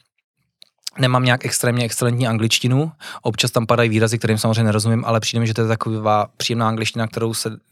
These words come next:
že tomu člověk rozumí, i když jako není nějaký rodilý mluvčí nebo takhle. Takže to mám hodně rád. Eh, tohle to konzumuju,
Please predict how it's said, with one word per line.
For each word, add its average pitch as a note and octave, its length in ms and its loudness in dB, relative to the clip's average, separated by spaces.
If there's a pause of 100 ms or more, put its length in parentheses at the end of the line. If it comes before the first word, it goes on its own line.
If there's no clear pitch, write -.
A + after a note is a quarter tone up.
(140)
že C#3+ 120 0
tomu E3 160 2
člověk E3 220 2
rozumí, B2+ 440 2
i A#2+ 40 -4
když A#2 200 -2
jako A#2 180 -2
není G#2+ 180 -2
nějaký G#2+ 460 -2
rodilý G#2+ 360 -2
mluvčí G#2 260 -8
nebo G#2+ 100 -8
takhle. G#2 260 -8 (440)
Takže A#2 180 -4
to B2 80 -2
mám B2 160 2
hodně A#2+ 240 -2
rád. A2 300 -2
Eh, - 680 -2
tohle A#2+ 220 0
to D3+ 100 -2
konzumuju, D3+ 600 -2